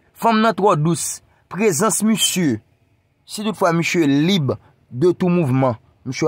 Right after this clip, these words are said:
ap deranje l. Lè pou l ta jwenn fanm nan, l p ap ka jwenn fanm nan. Alèz, madanm, fanm nan, e madanm nèg la. Nèg la gen pitit a fanm nan. Polisye a mete yon dosye sou misye. Li di misye konsa: "Li, li,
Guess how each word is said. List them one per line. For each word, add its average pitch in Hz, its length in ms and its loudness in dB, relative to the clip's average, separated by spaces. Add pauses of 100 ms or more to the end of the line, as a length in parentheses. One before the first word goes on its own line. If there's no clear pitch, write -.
ap 117 160 -6
deranje 156 480 2
l. 123 140 0 (260)
Lè 156 80 4
pou 156 120 0
l - 40 -8
ta 160 160 2
jwenn 143 160 -2
fanm 139 160 0
nan, 127 80 0
l 117 40 -8
p 135 40 -2
ap - 120 -6
ka 143 120 0
jwenn 131 160 -2
fanm 127 160 -2
nan. 120 80 0
Alèz, 165 240 0
madanm, 143 240 0
fanm 139 160 0
nan, 139 80 0
e 139 40 0
madanm 135 360 0
nèg 131 240 -2
la. 202 140 0 (460)
Nèg 131 120 -2
la 131 120 2
gen 135 120 -2
pitit 143 320 -4
a 139 80 -2
fanm 170 240 -2
nan. 208 160 -2 (480)
Polisye 208 400 2
a 214 80 4
mete 302 320 2
yon 330 160 4
dosye 208 240 2
sou 175 160 -2
misye. 139 400 -2 (240)
Li 139 120 -4
di 127 160 -2
misye 127 460 -4 (320)
konsa: 208 440 -4 (1200)
"Li, 170 200 -2
li, 160 160 -2